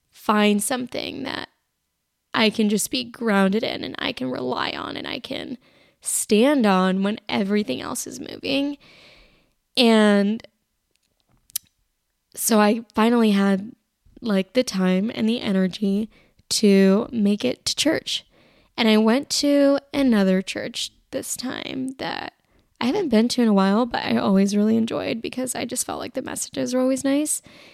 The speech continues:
and always pretty relatable. So I, I went to church, and the message was around, like,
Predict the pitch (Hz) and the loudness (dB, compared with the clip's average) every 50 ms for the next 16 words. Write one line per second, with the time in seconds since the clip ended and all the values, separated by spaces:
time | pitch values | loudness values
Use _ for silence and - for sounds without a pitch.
0 | - _ _ _ _ - 254 233 220 208 202 208 202 202 202 - - - 233 214 | -20 _ _ _ _ 0 2 4 4 4 4 4 2 2 0 -2 -2 -2 0 2
1 | 196 202 220 214 - - - 233 226 220 214 202 190 190 190 196 196 220 226 240 | 2 2 2 0 -2 -2 -2 0 2 2 2 2 2 2 2 2 2 2 2 0
2 | 262 269 - _ - - - - - _ _ _ _ _ _ _ _ _ _ - | 0 -2 -6 _ -20 -20 -20 -20 -20 _ _ _ _ _ _ _ _ _ _ -4
3 | - - 240 220 220 - - - 226 208 208 208 233 269 - - - _ - - | 0 4 6 6 6 4 2 2 2 2 2 2 2 0 -4 -12 -20 _ -6 -2
4 | 254 214 208 233 262 262 - 277 269 262 262 269 - - _ - - - 208 190 | 0 2 4 4 2 2 2 2 4 4 4 2 0 -4 _ -6 -2 2 2 4
5 | 185 185 202 - - - - - - - _ _ _ _ _ _ _ _ _ _ | 4 2 0 -2 -4 -6 -6 -6 -8 -10 _ _ _ _ _ _ _ _ _ _
6 | 262 247 214 208 202 196 196 196 190 190 208 240 302 330 - - - - - - | -2 2 2 4 4 4 4 4 4 2 2 2 0 0 -2 -2 -2 -4 -6 -6
7 | - - - 233 - - - - - _ _ _ _ _ _ _ _ _ _ _ | -6 -8 -8 -10 -10 -10 -10 -10 -12 _ _ _ _ _ _ _ _ _ _ _
8 | _ _ _ _ _ _ _ _ _ _ - 226 220 226 214 220 226 214 208 202 | _ _ _ _ _ _ _ _ _ _ 0 4 4 6 6 6 6 6 6 6
9 | 196 196 196 196 196 196 196 214 - - - - - 226 208 196 190 190 196 214 | 6 6 6 6 6 4 2 0 -2 -8 -12 -8 -4 0 2 2 4 4 2 0
10 | - - - | -4 -10 -20